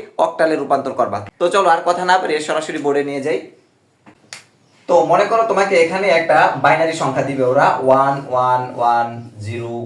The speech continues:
ওয়ান ওয়ান ওয়ান জিরো। আচ্ছা, ধরো এখানে এই একটা বাইনারি সংখ্যা দিলে, দেওয়ার পর এখানে বললো যে এটাকে অক্টাল করার জন্য। অক্টাল বেস হচ্ছে কত? আট। আচ্ছা, এই এখন তোমাকে এই একটা বাইনারি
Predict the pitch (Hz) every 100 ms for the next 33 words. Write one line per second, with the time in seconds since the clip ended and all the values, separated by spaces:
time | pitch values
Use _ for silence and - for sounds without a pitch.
0 | 117 117 117 117 120 117 113 113 - 113
1 | 110 110 110 - 104 110 113 113 - _
2 | _ - - 131 160 196 185 190 180 151
3 | 143 143 - - - - _ - 135 139
4 | 139 135 131 131 117 117 - - _ _
5 | _ - 147 165 175 151 165 160 160 160
6 | 160 160 156 196 - - _ _ _ _
7 | _ 156 - - 151 - 113 107 107 110
8 | 123 151 139 131 139 147 151 160 160 156
9 | - _ _ 101 101 101 - _ _ _
10 | _ _ - - _ - 123 127 110 -
11 | _ _ - 147 165 190 180 180 190 175
12 | 175 175 - 220 220 - 190 170 151 165
13 | 165